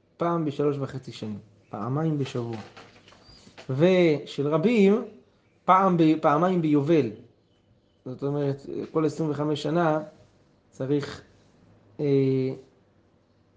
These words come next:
לבדוק את המזוזות. של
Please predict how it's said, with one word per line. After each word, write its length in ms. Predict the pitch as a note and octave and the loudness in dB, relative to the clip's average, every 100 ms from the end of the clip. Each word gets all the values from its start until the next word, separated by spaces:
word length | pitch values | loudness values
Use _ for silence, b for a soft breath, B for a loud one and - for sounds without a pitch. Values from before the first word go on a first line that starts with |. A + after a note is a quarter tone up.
| _ _ _ _ _ - | _ _ _ _ _ -6
לבדוק 320 | C#3 C3+ C#3 | -2 0 -2
את 100 | - | -2
המזוזות. 640 | C#3 C3 B2 A#2 C3+ - - _ _ _ _ _ _ _ _ _ _ _ _ _ | -4 -2 -4 -8 -12 -14 -20 _ _ _ _ _ _ _ _ _ _ _ _ _
של 320 | - - C3 | -16 -6 -4